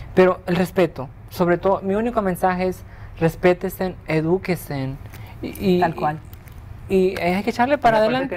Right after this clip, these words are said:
Speaker 3: que, que, ah, nunca estamos exentos, ¿me entiendes? Entonces, ti-, eh, tienen, uno nunca sabe, la vida da muchas vueltas y si en esta familia no
Speaker 2: Ujú.
Speaker 3: tocó una vez, a lo mejor va a tocar otra, entonces tienen que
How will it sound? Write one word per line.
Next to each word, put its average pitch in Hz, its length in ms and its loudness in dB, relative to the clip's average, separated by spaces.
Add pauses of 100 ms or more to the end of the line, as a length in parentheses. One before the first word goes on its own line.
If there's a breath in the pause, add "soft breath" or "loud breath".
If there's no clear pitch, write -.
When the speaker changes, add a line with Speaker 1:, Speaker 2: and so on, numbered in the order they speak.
Speaker 3:
que, 160 60 -4
que, 139 240 -4 (320 loud breath)
ah, 139 540 0 (580)
nunca 151 600 2
estamos 160 300 -2
exentos, 117 500 -4 (240)
¿me 123 120 -4
entiendes? 151 420 -2
Entonces, 135 480 -4
ti-, 151 80 -2
eh, 131 220 -2 (320)
tienen, 139 460 -2 (200)
uno 147 200 0
nunca 175 240 -2
sabe, 233 260 0
la 147 100 4
vida 143 220 2
da 180 80 2
muchas 180 320 -2
vueltas 196 440 0
y 139 120 0
si 147 100 -4
en 135 100 -2
esta 147 200 -6
familia 180 420 -2
no 170 120 -2
Speaker 2:
Ujú. 180 160 -2
Speaker 3:
tocó 180 160 -4
una 175 200 -4
vez, 180 240 -6
a 160 40 -6
lo 139 60 -4
mejor 135 240 0
va 165 60 -2
a 170 40 -6
tocar 180 360 -4 (340 loud breath)
otra, 202 300 0
entonces 135 320 -4
tienen 151 220 -2
que 160 260 -8